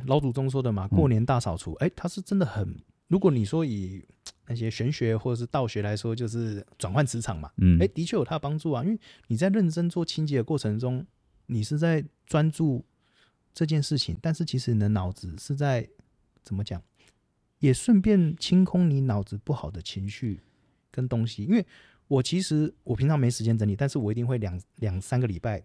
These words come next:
Speaker 1: 大整理。
Speaker 2: 嗯，啊，我现在差不多。
Speaker 1: 我一定会，我一定会做这件事情，因为那个可以帮助你排除，我，我讲玄一点哈，
Speaker 2: 嗯。
Speaker 1: 就是排除，排除一些负能量。
Speaker 2: 你，你，你，我讲玄一点。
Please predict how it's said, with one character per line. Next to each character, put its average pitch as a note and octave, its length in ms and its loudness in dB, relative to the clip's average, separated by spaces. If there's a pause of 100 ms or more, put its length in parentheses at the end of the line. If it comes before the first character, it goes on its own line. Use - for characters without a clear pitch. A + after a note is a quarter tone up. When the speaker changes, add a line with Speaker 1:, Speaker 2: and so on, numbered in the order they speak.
(120)
Speaker 1:
大 A2+ 160 -4
整 E2+ 200 -8
理。 E2+ 120 -10 (120)
Speaker 2:
嗯， G2 160 2 (120)
啊， G#2 120 4
我 F#2 100 6
现 G#2 140 6
在 F#2+ 40 6
差 - 40 6
不 C3 60 6
多。 - 60 8
Speaker 1:
我 C#3+ 140 6
一 - 20 4
定 - 80 0
会， A#2+ 60 4
我 B2+ 60 8
一 - 20 8
定 C#3+ 100 4
会 C#3+ 120 6
做 C3+ 120 0
这 B2 80 -4
件 A2 140 -2
事 A2 100 -6
情， - 220 -10
因 F3 60 0
为 G3+ 120 2 (380)
那 A#3 140 0
个 D#3 160 0
可 - 120 -4
以 D3+ 160 2 (380)
帮 F3 220 2
助 F3 160 0
你 A#2 140 0
排 A#2+ 260 0
除， A2+ 280 -2 (220)
我， A2 200 -6
我 A#2 60 -2
讲 A2 160 -4
玄 G2 200 -8
一 G2+ 40 -4
点 F#2+ 140 -8
哈， F#2+ 160 -8
Speaker 2:
嗯。 F#2 240 4 (160)
Speaker 1:
就 A2+ 80 -10
是 A#2 100 -4 (120)
排 C#3+ 180 2
除， E3 140 -6 (100)
排 B2 160 -2
除 C3 100 0
一 B2+ 40 2
些 B2 80 2
负 A#2+ 160 0
能 G#2 120 2
量。 G#2+ 200 4
Speaker 2:
你， A2+ 80 2 (160)
你， A2 180 0
你， G#2+ 80 0 (460)
我 D3 80 4
讲 A2 120 8
玄 G#2 240 6
一 C3+ 60 12
点。 C3 100 12